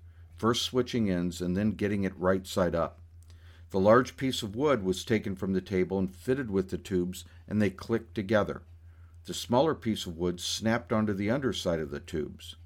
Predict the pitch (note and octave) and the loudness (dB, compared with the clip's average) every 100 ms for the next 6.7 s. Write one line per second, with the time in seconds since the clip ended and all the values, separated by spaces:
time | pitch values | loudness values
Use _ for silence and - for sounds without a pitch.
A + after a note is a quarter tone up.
0 | - - - - - G#2+ G2 A2+ G#2 G#2 | -20 -20 -20 -18 -6 -2 2 2 2 2
1 | B2 - - A2 G2+ - F#2+ F#2 G2+ A#2 | 2 2 0 2 2 2 2 2 2 2
2 | C3 A2+ B2 B2 F2+ D#2+ D2+ - - - | 2 2 2 4 2 0 -4 -8 -20 -12
3 | - F#2+ F#2+ D2+ A2 B2 G2 G#2+ G2+ F#2+ | -4 0 0 4 4 4 2 2 2 0
4 | B2+ B2 - F#2 D2+ D2 - - - G2+ | 0 0 0 -4 -4 -8 -14 -12 -6 -2
5 | G2 F#2 F2 A2+ - G#2+ F#2 F2+ F2 F#2 | 2 2 4 2 2 2 2 2 0 -2
6 | F2 - A#2+ A#2+ G#2+ G2+ | -4 -2 2 2 2 -2